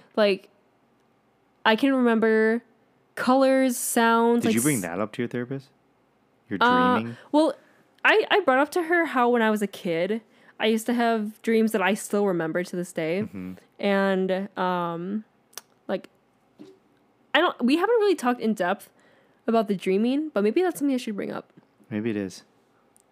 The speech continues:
Speaker 1: 'Cause, yeah, that is kind of strange.
Speaker 2: It is strange. All right. Can we bring back Aaron's soapbox?
Speaker 1: Oh, boy. Yes.
Speaker 2: Let's end on Aaron's soapbox here.
Speaker 1: Yes. Scrub-a-dub-dub.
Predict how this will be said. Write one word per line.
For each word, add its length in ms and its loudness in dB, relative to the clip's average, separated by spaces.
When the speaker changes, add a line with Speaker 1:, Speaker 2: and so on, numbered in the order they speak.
Speaker 1:
'Cause, 120 -4
yeah, 240 2
that 120 0
is 220 -2
kind 240 -2
of 280 -4
strange. 1080 -4
Speaker 2:
It 80 -4
is 140 -6
strange. 380 -14
All 80 -6
right. 180 -10
Can 120 -4
we 60 -4
bring 180 -4
back 260 -4
Aaron's 240 -8
soapbox? 580 -12
Speaker 1:
Oh, 80 -2
boy. 320 -4
Yes. 320 0
Speaker 2:
Let's 160 -4
end 140 0
on 140 -2
Aaron's 260 -4
soapbox 540 -6
here. 100 0
Speaker 1:
Yes. 160 0
Scrub-a-dub-dub. 1120 0